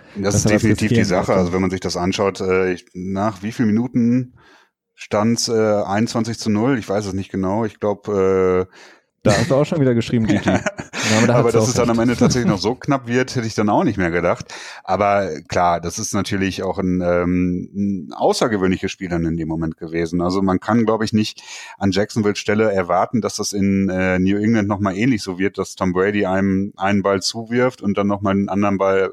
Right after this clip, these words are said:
Speaker 1: äh, blöd fummelt. Das kann zwar passieren, aber dass das in der ersten Hälfte passiert und dass man damit einundzwanzig zu null vorne liegt und dann dementsprechend das Spiel,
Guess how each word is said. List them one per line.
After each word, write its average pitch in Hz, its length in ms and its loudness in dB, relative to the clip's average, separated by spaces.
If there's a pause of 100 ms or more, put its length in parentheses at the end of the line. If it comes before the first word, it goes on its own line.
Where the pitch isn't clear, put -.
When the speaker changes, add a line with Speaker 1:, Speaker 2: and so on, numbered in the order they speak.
Speaker 1:
äh, 92 220 0
blöd 90 320 -4
fummelt. 107 500 0 (580)
Das - 200 -2
kann 113 180 -2
zwar - 180 -2
passieren, 123 520 0
aber 98 220 -2
dass 95 120 -6
das 104 160 -8
in 107 80 -2
der 95 100 0
ersten 98 240 -2
Hälfte 104 260 -4
passiert 113 360 -2
und 98 60 0
dass 98 140 -2
man 98 120 0
damit 98 200 2
einundzwanzig 101 460 0
zu - 140 -4
null 92 140 0
vorne 120 320 2
liegt 101 300 -2
und 98 140 -4
dann 95 120 0
dementsprechend 98 800 -2
das 98 100 -4
Spiel, 101 340 -2